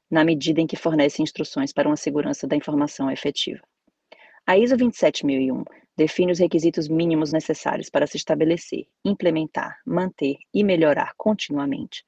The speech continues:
um sistema de gestão da segurança da informação, visando a prevenção de ameaças e a minimização das consequências de incidentes. A iso vinte e sete mil e dois, por sua vez,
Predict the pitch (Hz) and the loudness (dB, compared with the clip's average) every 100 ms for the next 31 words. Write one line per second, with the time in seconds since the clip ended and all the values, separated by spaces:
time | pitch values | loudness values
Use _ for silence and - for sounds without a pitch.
0 | - - - - 190 190 - 185 190 175 | -20 -20 -18 -6 -2 0 2 2 2 2
1 | 180 175 - 175 175 - 170 160 156 160 | 2 2 0 2 2 2 0 0 0 -2
2 | 165 170 175 208 131 - _ _ _ _ | 0 -2 -4 -4 -8 -12 _ _ _ _
3 | 180 160 156 151 156 156 156 156 160 151 | 2 4 4 2 2 2 2 0 0 0
4 | 151 147 147 139 151 165 160 190 208 202 | -2 -4 -6 -6 -2 0 2 2 2 2
5 | 185 - 147 151 - 160 170 - 117 - | 0 0 -2 -2 -4 -6 -6 -4 -6 -6
6 | 139 151 - 170 147 _ - - _ _ | -4 -6 -6 -8 -8 _ -18 -18 _ _
7 | _ - - - _ 196 226 262 247 226 | _ -20 -20 -20 _ 4 6 4 2 0
8 | - 165 - 147 151 139 135 - - _ | 0 -2 0 0 0 -2 -4 -4 -8 _
9 | 170 - 156 143 127 139 - - | -6 -4 0 0 0 -8 -14 -20